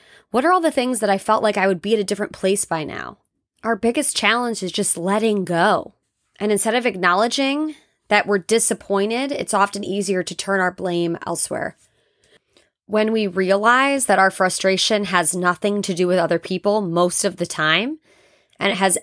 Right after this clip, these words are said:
everything to do with our expectations, we have to acknowledge that. And when you just kind of look it straight in the face, you realize that the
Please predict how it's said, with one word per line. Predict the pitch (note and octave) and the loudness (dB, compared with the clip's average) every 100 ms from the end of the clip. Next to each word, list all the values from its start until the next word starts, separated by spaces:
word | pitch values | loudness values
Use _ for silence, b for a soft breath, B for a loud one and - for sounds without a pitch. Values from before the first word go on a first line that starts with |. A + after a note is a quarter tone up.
| - | -2
everything | G3 G#3 G#3 A3+ G3+ F#3+ F#3 | 0 0 2 0 2 0 0
to | F3 | -4
do | D#3 E3+ | -2 0
with | F3 F3+ | 0 0
our | D#3+ | 2
expectations, | D#3+ D#3 - D#3+ - D#3+ - G#3+ C4 C4+ - - _ _ _ _ _ _ _ _ _ _ _ _ - | 0 -2 -4 -4 -4 -6 -4 -4 -6 -8 -10 -12 _ _ _ _ _ _ _ _ _ _ _ _ -4
we | G3+ | -2
have | A3+ B3 | -2 -4
to | D4+ | 0
acknowledge | C#4+ F#3 F3+ G3+ D#4 - - | 0 2 2 2 2 0 -2
that. | F#2+ E2 - _ _ _ _ _ _ _ _ F#3+ | -2 -4 -6 _ _ _ _ _ _ _ _ 0
And | G#3 G#3 G#3 - _ _ _ | 2 2 -2 -10 _ _ _
when | F3+ G#3+ | -4 -2
you | A3+ | 0
just | A#3 C4 | -2 -2
kind | - A#4 | 0 0
of | A3 | 0
look | F3 C4 | 0 0
it | E3 | 0
straight | - - F#3+ G3 | -2 -2 0 0
in | G#3 | 0
the | E3+ | -4
face, | - F#3 G#3 - | -2 0 0 -2
you | F3+ | -4
realize | G3+ A#3 B3 A#3 | -2 0 2 2
that | G#3 F#3 | 0 -2
the | - | -4